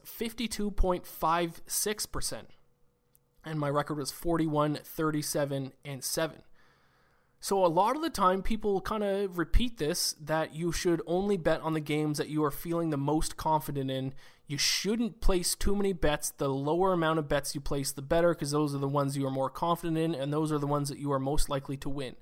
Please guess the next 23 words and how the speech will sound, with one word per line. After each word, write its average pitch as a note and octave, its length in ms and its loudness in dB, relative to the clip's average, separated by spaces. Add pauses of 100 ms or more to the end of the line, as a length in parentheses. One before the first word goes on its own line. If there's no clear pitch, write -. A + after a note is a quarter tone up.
(600)
Well, D3 260 4
for D3 140 -6
me, G#3 400 2
that F3+ 200 0
wasn't G#3 300 2
the A3 60 -8
case. - 520 -6 (680)
I G3 140 2
put G#3+ 260 6
in A#3 140 6
my F#3+ 160 4
five F3 340 0
best F#3 260 -4
bets G3 240 0
every E3+ 180 0
week F3 200 0
in D#3+ 80 -6
the D3+ 80 -6
Capra E3 300 -4
Cup, G3 280 0
and D3+ 140 -4
then C#3+ 100 -2
I C#3 180 0